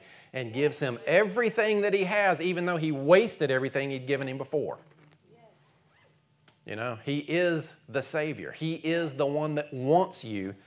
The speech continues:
to be with him. And he's given you this new heart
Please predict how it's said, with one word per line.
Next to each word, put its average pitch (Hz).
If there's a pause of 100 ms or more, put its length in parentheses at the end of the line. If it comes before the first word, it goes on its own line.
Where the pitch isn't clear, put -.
(120)
to 127
be 123
with 139
him. - (640)
And 143
he's 151
given 208
you 123
this 131
new 139
heart 113